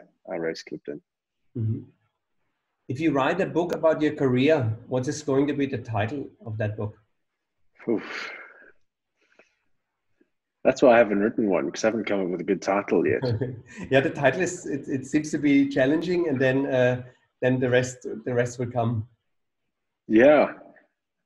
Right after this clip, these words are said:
Speaker 1: What, what, what, what would you call it?
Speaker 2: Uh, I'm not sure. No.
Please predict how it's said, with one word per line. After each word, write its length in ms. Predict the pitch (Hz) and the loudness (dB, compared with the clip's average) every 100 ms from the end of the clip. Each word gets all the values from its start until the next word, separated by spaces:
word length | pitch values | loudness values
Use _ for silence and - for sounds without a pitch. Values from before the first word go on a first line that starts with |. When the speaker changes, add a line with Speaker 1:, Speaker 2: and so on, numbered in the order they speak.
| _ - | _ 4
Speaker 1:
What, 160 | 143 139 | 8 10
what, 180 | 139 | 10
what, 320 | 135 143 131 - | 10 6 4 4
what 180 | 135 | 4
would 120 | 131 139 | 8 6
you 100 | 151 | 6
call 300 | 123 98 82 | 6 6 4
it? 220 | - - _ _ _ _ _ - | 2 -6 _ _ _ _ _ -8
Speaker 2:
Uh, 380 | 120 120 120 113 104 - _ _ _ _ _ _ _ _ _ _ _ _ - _ _ - 147 | -6 -4 -4 -4 -8 -16 _ _ _ _ _ _ _ _ _ _ _ _ -20 _ _ -8 -2
I'm 160 | 143 | 2
not 160 | 151 151 | 2 2
sure. 160 | 160 139 | 0 0
No. 300 | 147 147 | 0 -2